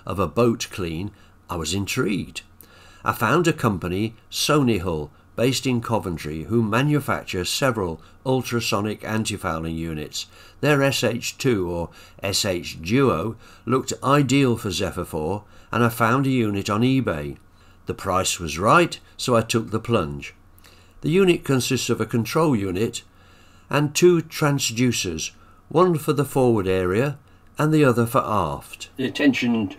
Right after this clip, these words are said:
today is to fit this Sony Hull transducer, uh, up forward. Um, my only worry is it might interfere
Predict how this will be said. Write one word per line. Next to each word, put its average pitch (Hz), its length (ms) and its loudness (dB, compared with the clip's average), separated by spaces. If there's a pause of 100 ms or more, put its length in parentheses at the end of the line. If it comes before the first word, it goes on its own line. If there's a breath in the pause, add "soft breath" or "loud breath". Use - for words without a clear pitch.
today 104 440 2
is 101 180 0
to 98 260 2 (440 loud breath)
fit - 340 -8
this 107 160 -2
Sony 104 420 0
Hull 95 340 4
transducer, 104 880 -2 (840 soft breath)
uh, 92 260 0
up 101 200 -6
forward. 98 440 2 (720 soft breath)
Um, 101 480 2
my 104 160 2
only 113 220 6
worry 98 340 6
is 98 160 4
it 98 160 -2
might 98 400 0 (140)
interfere 95 720 0